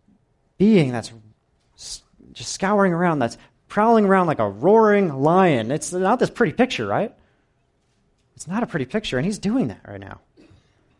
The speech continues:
But thank God that Jesus came to destroy the work of the devil, amen? Jesus came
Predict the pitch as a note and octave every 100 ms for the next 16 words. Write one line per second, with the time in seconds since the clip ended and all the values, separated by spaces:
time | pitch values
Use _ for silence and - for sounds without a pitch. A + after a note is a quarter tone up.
0 | _ _ _ _ _ _ _ _ _ _
1 | _ _ - - A3 F#3 F#3 C#3 A2 D#3
2 | D3+ - C#3+ B2+ A#2 C3+ A#2+ A#2 B2 B2+
3 | B2 G2 G#2 B2 B2 _ _ _ _ _
4 | _ _ _ _ _ _ _ _ _ -
5 | D3+ E3 - E3 D3+